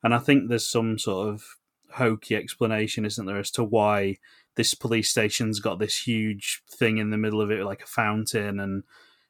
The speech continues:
and doors that unlock with seals and all that kind of random stuff.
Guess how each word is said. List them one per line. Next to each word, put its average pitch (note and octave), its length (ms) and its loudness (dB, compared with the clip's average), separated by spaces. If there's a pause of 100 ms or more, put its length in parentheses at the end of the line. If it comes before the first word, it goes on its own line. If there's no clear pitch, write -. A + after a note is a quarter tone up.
and A#2 240 2
doors A2+ 340 4
that A#2+ 100 0
unlock A2 520 0
with A2+ 120 -2
seals A2 600 2
and A2 140 0
all A2 140 0
that A2 200 0
kind A2 220 0
of G#2+ 100 0
random G#2+ 420 0
stuff. - 520 -2